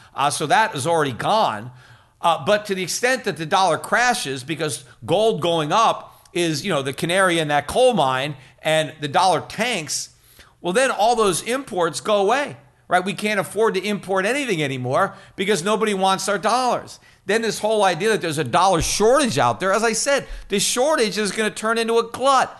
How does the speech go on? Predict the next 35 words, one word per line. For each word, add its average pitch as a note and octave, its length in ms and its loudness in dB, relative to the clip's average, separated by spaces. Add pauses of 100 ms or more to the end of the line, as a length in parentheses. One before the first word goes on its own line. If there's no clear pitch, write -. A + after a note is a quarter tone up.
(320)
It's G3 160 0
the - 120 -2
same B3+ 300 -2
thing A3 160 -2
I D#3+ 80 0
mentioned, G#3 560 -4 (300)
uh, D#3 240 4
on E3+ 160 0
my D#3+ 120 2
podcast F3 640 0
on D3 100 -2
Friday E3+ 420 2
about C#3 260 0
the C3 100 -2
housing D3+ 360 0
market. G2 400 -6
When D3+ 180 -4
you D#3 100 -2
have D#3 220 2
Diana E3 280 2
Olick D#3+ 340 2
on C3+ 100 0
C E3+ 180 -4
N D#3 80 -4
B D3 80 -10
C D3+ 400 -4 (380)
saying F#3 300 2
there's D#3 160 0
a D3+ 60 0
housing E3 380 0
shortage, B2+ 440 -2
there's C#3 160 -4
not E3+ 160 2
enough D3+ 180 0
houses. C3 480 -2